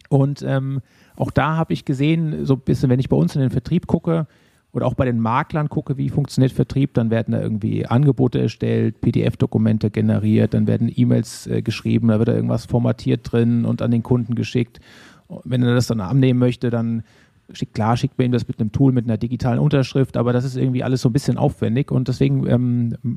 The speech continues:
baue ich gerade mit einem, mit unserem Produktmanager an so einem kleinen, äh,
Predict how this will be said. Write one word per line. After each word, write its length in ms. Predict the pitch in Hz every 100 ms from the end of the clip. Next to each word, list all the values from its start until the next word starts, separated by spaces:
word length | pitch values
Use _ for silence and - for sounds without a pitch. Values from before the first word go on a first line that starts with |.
| 135 -
baue 120 | 123
ich 60 | -
gerade 200 | 131 127
mit 220 | 123 -
einem, 200 | 117 110 _ - _ _
mit 100 | -
unserem 200 | 131 127
Produktmanager 640 | 110 - 170 147 139 123 131
an 80 | 120
so 60 |
einem 140 | 117 113
kleinen, 400 | 123 120 113 113
äh, 580 | 113 110 101 104 104